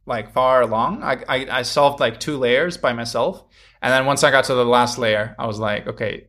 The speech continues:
this is gonna be a bit too much to figure out on my own." So I just looked it up online and then learned to solve it.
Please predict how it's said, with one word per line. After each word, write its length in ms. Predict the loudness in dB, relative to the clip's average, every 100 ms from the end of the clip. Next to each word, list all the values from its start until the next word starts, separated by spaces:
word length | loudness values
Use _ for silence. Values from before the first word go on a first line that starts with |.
| -6
this 220 | -6 -4
is 380 | -8 -8 -10 -14 _ _ _ _ _
gonna 180 | -2 0
be 480 | 0 0 -2 -6 -12 -8
a 80 | -2
bit 240 | 0 0
too 140 | -2
much 260 | 0 0 -2
to 80 | -4
figure 240 | 0 4
out 100 | 4
on 100 | 4
my 120 | 2
own." 160 | 0 -2
So 140 | -2
I 100 | 0
just 160 | 0 0
looked 180 | -2 0
it 80 | -2
up 140 | 0
online 480 | -2 0 -2 -4 -12 -10
and 160 | -6
then 260 | -4 -6 0
learned 240 | 0 0
to 100 | -4
solve 320 | 0 2 2 2
it. 200 | 0